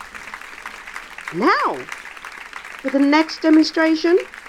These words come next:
Doctor Sorensen said over the applause. "Doctor Smith." An older black woman in a white lab coat entered the room carrying a cage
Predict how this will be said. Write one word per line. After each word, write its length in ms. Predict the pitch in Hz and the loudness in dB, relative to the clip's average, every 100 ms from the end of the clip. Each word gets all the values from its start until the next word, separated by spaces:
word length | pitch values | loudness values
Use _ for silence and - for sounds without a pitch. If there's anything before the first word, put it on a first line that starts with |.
| - - - - - - | -18 -18 -18 -18 -12 -10
Doctor 260 | - - | -10 -10
Sorensen 500 | - 156 143 - 151 | -6 -2 -2 -2 -4
said 400 | - - 131 131 - | -4 -2 0 0 0
over 260 | - 156 147 | 4 4 4
the 180 | 156 147 | 4 2
applause. 640 | - 151 147 147 151 - _ _ _ _ _ _ _ _ | 4 4 4 4 0 -8 _ _ _ _ _ _ _ _
"Doctor 260 | 381 381 339 | -2 2 0
Smith." 440 | 339 349 240 - _ _ _ _ _ _ _ _ _ _ _ _ _ _ _ _ | 6 6 4 -2 _ _ _ _ _ _ _ _ _ _ _ _ _ _ _ _
An 200 | 165 165 - | 0 0 4
older 420 | 196 240 285 330 | 4 4 2 0
black 460 | 320 269 254 - 208 | 2 2 2 0 2
woman 520 | 175 160 156 208 214 | 4 6 4 2 0
in 120 | 175 | 0
a 40 | 160 | 0
white 500 | 147 165 190 233 - | 2 4 4 4 2
lab 440 | 208 220 226 - | 2 4 2 -2
coat 380 | - 147 151 - _ _ | -8 -4 -2 -4 _ _
entered 560 | 175 196 208 - 262 - - | 0 0 -2 -4 -2 -4 -2
the 80 | 254 | 0
room 440 | 202 170 135 147 - _ _ - | 4 4 2 -4 -10 _ _ -16
carrying 500 | - 175 180 214 262 | 0 2 4 2 0
a 60 | |
cage 500 | 262 - 160 147 165 | -2 0 2 2 0